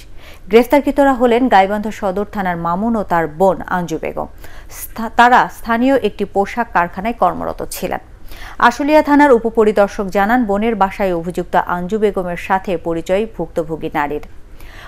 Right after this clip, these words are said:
পরে তাকে চাকরি দেওয়ার কথা বলে নিজ বাসায় ডেকে নেন আঞ্জু। এ সময় তাকে ধর্ষণ করে আরেক অভিযুক্ত মামুন। কাউকে না জানানোর জন্য তাকে নানাভাবে হুমকি দেয় অভিযুক্তরা। পরে পা-, পরিবারের সাথে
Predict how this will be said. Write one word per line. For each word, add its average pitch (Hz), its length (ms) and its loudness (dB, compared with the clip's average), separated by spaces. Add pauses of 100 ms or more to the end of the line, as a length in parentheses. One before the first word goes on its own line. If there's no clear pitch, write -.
পরে 254 240 6
তাকে 285 340 4
চাকরি 220 320 0
দেওয়ার 208 220 4
কথা 196 280 0
বলে 208 240 2
নিজ 190 320 -4
বাসায় 175 480 -2 (240)
ডেকে 202 320 0
নেন 165 220 -2
আঞ্জু। 147 380 -6 (220)
এ 180 80 -6
সময় 165 240 -6
তাকে 160 200 -4
ধর্ষণ 180 500 -4
করে 208 340 0 (320)
আরেক 226 300 2 (100)
অভিযুক্ত 180 500 -2
মামুন। 160 500 -2 (180)
কাউকে 170 280 2
না 170 220 0
জানানোর 233 380 0
জন্য 240 220 0
তাকে 220 240 0
নানাভাবে 233 680 0
হুমকি 185 340 -6
দেয় 156 140 -4
অভিযুক্তরা। 151 600 -6 (500)
পরে 247 220 6
পা-, 254 280 4 (180)
পরিবারের 269 440 4
সাথে 247 460 -2